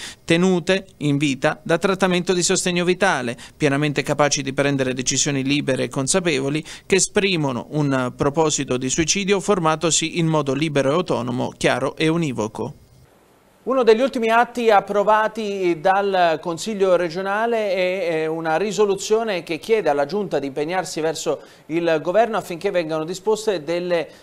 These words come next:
eh, delle risorse finanziarie per le province per svolgere le funzioni a questo ente intermedio. Viene chiesta anche la rielezione diretta dell'organo.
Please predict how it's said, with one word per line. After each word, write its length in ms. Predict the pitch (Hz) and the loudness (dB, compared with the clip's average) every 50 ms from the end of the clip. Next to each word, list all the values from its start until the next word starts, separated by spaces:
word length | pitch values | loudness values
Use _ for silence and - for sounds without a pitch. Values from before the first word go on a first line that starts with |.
| - _ | -20 _
eh, 600 | - - 147 147 147 151 135 120 151 147 143 139 | -8 -4 -2 -2 -2 -2 -2 -4 -4 -4 -6 -6
delle 320 | 139 151 147 151 151 143 139 | -6 -6 -4 -2 -2 -4 -4
risorse 400 | 143 143 - 240 226 226 196 - | -4 0 0 0 2 0 -4 -4
finanziarie 760 | - 202 208 233 233 - - 294 240 175 147 139 143 143 | -4 -4 -4 -4 -4 -2 0 2 2 2 2 0 -2 -6
per 520 | 139 - 202 202 208 202 208 202 185 165 - | -4 -4 -2 -2 -2 2 2 2 2 2 0
le 320 | 170 160 170 185 196 160 - | -2 -2 -2 -2 -2 -4 -4
province 400 | - 208 247 262 214 147 - 147 | -2 -2 -2 0 -2 -4 -8 -8
per 120 | 127 143 | -6 -6
svolgere 420 | 139 143 175 202 185 139 151 139 135 | -6 0 0 0 0 0 -2 -2 -2
le 100 | 135 139 | -4 -4
funzioni 560 | 139 - - - - 156 147 143 139 127 - - - - - - | -6 -8 -10 -8 -6 -6 -6 -6 -8 -10 -14 -16 -20 -20 -20 -10
a 120 | - 131 143 | -8 -8 -4
questo 320 | - 175 151 - 175 156 | -4 -4 -4 0 2 2
ente 500 | 156 160 156 135 - 156 143 143 139 - - | 2 0 -2 -4 -4 -2 -2 -2 -2 -4 -6
intermedio. 1000 | 170 156 156 151 147 196 208 220 220 214 208 220 240 214 247 247 240 233 214 190 165 | -6 -6 -4 -2 0 0 0 0 0 0 0 -2 -2 0 0 0 0 2 0 -2 -4
Viene 340 | 156 196 226 220 214 202 | -4 -4 -4 -2 -2 -4
chiesta 400 | - 202 220 226 233 226 - 226 | -2 0 0 0 0 0 -2 -2
anche 240 | 190 208 220 - 208 | -2 -2 -2 -4 -2
la 100 | 185 170 | -2 0
rielezione 560 | 160 165 202 196 170 151 - - 190 185 170 | 0 0 0 0 0 -2 -4 -6 -6 -6 -6
diretta 400 | 147 147 147 156 165 160 - 196 | -6 -4 -4 -4 -4 -4 -4 -4
dell'organo. 760 | 165 143 135 127 135 156 151 131 120 123 123 117 120 - _ | -4 -2 -2 0 0 0 0 -2 -6 -12 -16 -16 -18 -20 _